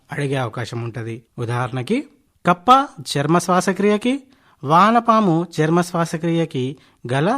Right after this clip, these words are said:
పోలికలను తెలపండి. ఇవి ఒక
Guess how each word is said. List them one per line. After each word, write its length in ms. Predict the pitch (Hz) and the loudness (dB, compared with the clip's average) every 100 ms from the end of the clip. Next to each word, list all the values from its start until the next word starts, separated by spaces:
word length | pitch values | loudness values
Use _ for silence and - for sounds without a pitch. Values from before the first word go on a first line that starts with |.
| 294 _ _ - | -4 _ _ 0
పోలికలను 640 | 151 185 202 160 143 135 139 156 - | 4 6 4 2 -2 -2 -4 -8 -10
తెలపండి. 520 | 110 107 110 113 117 113 _ _ _ - | -8 -8 -8 -6 -8 -12 _ _ _ -2
ఇవి 420 | 240 247 175 180 - | 0 2 2 0 -4
ఒక 160 | 156 | -4